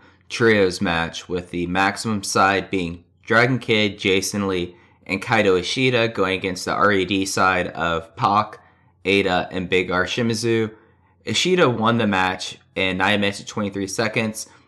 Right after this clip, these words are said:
with his one sec kick into a pin on Big R Shimizu. And what I really liked about this match was that this was worked from a, for a complete sprint, or worked as a complete sprint from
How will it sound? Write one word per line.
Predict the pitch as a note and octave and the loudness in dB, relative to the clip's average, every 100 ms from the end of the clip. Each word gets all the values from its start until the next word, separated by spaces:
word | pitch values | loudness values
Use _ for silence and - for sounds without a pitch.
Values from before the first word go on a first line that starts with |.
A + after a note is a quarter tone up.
| _ | _
with | G#2 G2+ | -6 -4
his | F2+ | -4
one | F#2+ G2 G2 | -4 -6 -6
sec | - - F2+ - - - | -10 -6 -6 -6 -12 -8
kick | A#2 G2 - | -2 -2 -2
into | - G2+ G2 | -12 -6 -6
a | |
pin | F2 C3 B2+ C3 B2+ - | -4 -2 0 0 -2 -2
on | G2+ G#2 G#2 | 2 4 2
Big | G2+ G2 F2+ | 2 0 2
R | G2 F#2+ | 4 4
Shimizu. | - A2 F2+ F2+ D#2+ - - _ _ _ _ _ _ - | 2 0 0 0 0 -2 -14 _ _ _ _ _ _ 0
And | A#2 A2+ | 2 4
what | B2+ | 6
I | B2+ | 6
really | C3 C3+ D3+ | 6 6 6
liked | C3+ A#2 A#2 | 6 4 2
about | G2+ | 0
this | G2+ F#2+ | 0 -2
match | A2+ G#2+ G#2 | 0 0 0
was | G#2+ G2 F2 - | 2 2 0 0
that | F2+ F2+ - _ _ _ _ _ _ - - - - _ | 2 0 -4 _ _ _ _ _ _ -20 -20 -20 -20 _
this | - C#3+ D3 | 2 4 4
was | D#3 | 2
worked | B2 A#2+ A#2+ | 6 4 4
from | B2+ | 0
a, | A#2+ - - | 0 -4 -16
for | - A#2 | 2 4
a | G2 | 4
complete | F#2+ F#2+ G#2 G2 | 0 -2 -2 -2
sprint, | - F#2+ F2 G#2 - - - _ _ - | -4 -2 0 -2 -8 -14 -14 _ _ 2
or | G#2 F2+ E2+ G2+ | 4 4 2 0
worked | A2 G#2+ | -2 0
as | G2 F2+ | 0 0
a | |
complete | - A2 G2+ | -2 -2 -2
sprint | - G2+ G2+ - | 2 4 4 0
from | - G#2+ F#2+ F#2 F#2 F#2 | -2 2 2 0 -4 -10